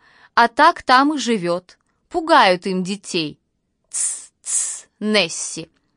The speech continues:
Когда дорожный указатель на Киликранке остался позади,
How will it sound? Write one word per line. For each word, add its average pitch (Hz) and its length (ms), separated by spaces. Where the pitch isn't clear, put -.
Когда 175 340
дорожный 175 500
указатель 170 720
на 170 160
Киликранке 170 880
остался 180 540
позади, 165 680